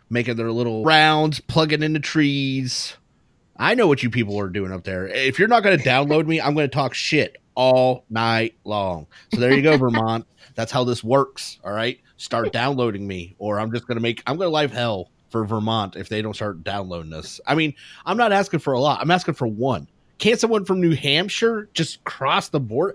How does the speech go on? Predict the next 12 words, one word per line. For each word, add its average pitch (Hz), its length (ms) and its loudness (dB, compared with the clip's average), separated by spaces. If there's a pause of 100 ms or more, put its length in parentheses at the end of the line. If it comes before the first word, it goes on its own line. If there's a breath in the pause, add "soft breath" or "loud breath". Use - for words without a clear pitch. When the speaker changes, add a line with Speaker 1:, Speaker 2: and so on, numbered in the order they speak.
(160 loud breath)
Speaker 1:
It's 190 180 -2
not 196 240 2
that 180 320 2
big 160 200 0
of 160 80 0
a 147 60 2
deal. 151 460 -4
Somebody 240 400 -6
get 170 240 0
to 160 60 -2
<laughs> - 0 -
Vermont 147 680 2